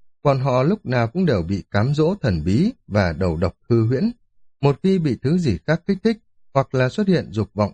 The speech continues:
tham lam, thì sẽ từng bước một đi tới bờ vực mất khống chế. Nói xong, Dun chuyển qua nhìn thẳng,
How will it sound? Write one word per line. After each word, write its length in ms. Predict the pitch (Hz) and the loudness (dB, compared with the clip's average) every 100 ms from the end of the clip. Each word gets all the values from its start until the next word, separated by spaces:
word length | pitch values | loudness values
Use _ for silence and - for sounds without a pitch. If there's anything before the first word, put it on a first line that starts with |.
| - | -2
tham 180 | 110 110 | 0 2
lam, 260 | 117 113 - _ _ - | 2 0 -4 _ _ -2
thì 140 | 135 | 0
sẽ 140 | 139 208 | 0 -2
từng 200 | 135 123 | 0 2
bước 200 | 180 202 | 0 -2
một 240 | 120 180 - _ | -2 -2 -6 _
đi 200 | 117 107 | 0 0
tới 240 | - 123 | 0 0
bờ 200 | 175 95 | 2 0
vực 200 | 78 87 - | -2 -6 0
mất 160 | 151 180 | -2 0
khống 180 | - 120 | -4 -4
chế. 300 | - 104 175 240 _ _ - _ _ _ _ _ - | 0 0 0 -2 _ _ -20 _ _ _ _ _ 0
Nói 180 | 104 | 0
xong, 260 | 147 117 120 - _ | 2 0 0 -2 _
Dun 220 | 170 185 | 0 2
chuyển 220 | 175 113 78 - | 2 -2 -4 -4
qua 160 | 113 | 0
nhìn 260 | 110 104 80 | 2 0 0
thẳng, 220 | 113 87 | -2 -2